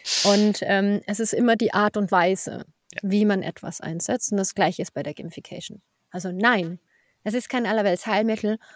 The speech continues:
Speaker 1: Und ich muss auch ganz ehrlich sagen, ich meine, ich setze mich seit über einem, äh, Jahrzehnt mit dem, fast eine Dekade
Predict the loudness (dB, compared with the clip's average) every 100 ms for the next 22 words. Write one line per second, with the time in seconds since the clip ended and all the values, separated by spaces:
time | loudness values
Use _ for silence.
0 | _ 0 2 4 4 4 4 4 4 2
1 | 2 4 4 2 0 2 2 2 2 4
2 | 2 2 0 4 6 6 6 4 2 -2
3 | 0 2 4 4 2 0 2 2 2 4
4 | 6 6 2 -2 -4 -2 -2 0 0 0
5 | 0 0 4 4 4 4 2